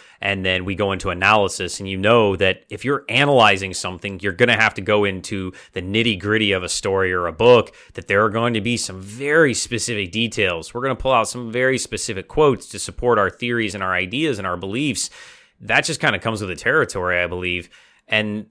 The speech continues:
we are a, a niche, uh, booktube channel in the fact that we're trying to not sell something. I'm not saying that's wrong, that we're trying to educate people to open their minds,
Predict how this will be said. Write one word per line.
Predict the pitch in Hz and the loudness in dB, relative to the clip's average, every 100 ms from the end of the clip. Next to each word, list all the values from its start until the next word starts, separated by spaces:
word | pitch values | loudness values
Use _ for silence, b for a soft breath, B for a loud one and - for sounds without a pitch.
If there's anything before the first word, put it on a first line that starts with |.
| - | -6
we | 175 | 2
are | 180 190 160 127 | 6 8 6 4
a, | 117 110 | 0 -2
a | 113 | -4
niche, | 104 107 120 110 - - _ | -4 -2 -2 -4 -6 -10 _
uh, | 101 98 | -4 -4
booktube | 87 101 110 - 104 85 | -2 -2 -2 -4 -6 -4
channel | - 113 127 101 | 0 2 2 0
in | 92 | -4
the | |
fact | 90 104 101 - | -2 0 0 0
that | 95 | -2
we're | 117 110 | 0 -2
trying | - 113 110 101 | 0 0 0 -2
to | 101 | -8
not | 90 98 110 117 b b | -2 2 2 0 b b
sell | - - 135 175 | -4 2 4 4
something. | - 101 90 95 110 - - | 2 -2 -4 -6 -8 -10 -12
I'm | |
not | 78 80 | -10 -6
saying | 113 110 | -4 0
that's | 123 - | 0 0
wrong, | 170 185 113 98 107 b b b - | 2 6 6 4 -4 b b b -2
that | 110 107 107 | 2 4 2
we're | 110 | -2
trying | - 107 104 | -2 -2 -4
to | 117 - | -6 -10
educate | - 127 117 110 - 101 92 - | -2 -2 0 -4 -2 0 -2 -4
people | - 90 95 90 87 B | -10 -8 -4 -4 -6 B
to | - - | -14 -6
open | 104 110 117 | -4 -2 0
their | 107 | 0
minds, | 101 98 98 95 92 | 2 2 2 0 -6